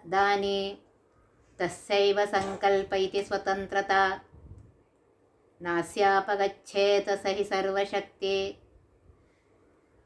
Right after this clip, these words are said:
ಸರ್ವಶಕ್ತಿರ್ನಾ ಶಕ್ತತಾ ಕ್ವಚಿದಸ್ಯ ಪ್ರಭುತ್ವಾತ್." ಅಣ್ಣ,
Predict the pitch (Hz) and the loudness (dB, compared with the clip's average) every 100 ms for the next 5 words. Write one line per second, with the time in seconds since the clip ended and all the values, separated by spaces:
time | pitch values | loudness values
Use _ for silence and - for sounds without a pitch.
0 | _ _ - - 220 202 190 202 208 190 | _ _ -20 -2 4 4 4 2 0 -4
1 | - 202 196 185 196 196 202 196 - 214 | -4 -2 0 0 0 2 0 -2 -6 -6
2 | - 202 196 202 202 196 - - _ _ | -4 -2 2 4 4 4 -2 -14 _ _
3 | - - - 180 202 185 196 - - 214 | -20 -10 -4 -2 0 0 -2 -4 -6 -4
4 | 190 180 196 196 - 196 196 190 - _ | -2 -2 -2 -4 0 2 2 0 -8 _
5 | _ _ _ _ _ _ _ _ _ _ | _ _ _ _ _ _ _ _ _ _
6 | _ _ _ _ - 160 | _ _ _ _ -10 -8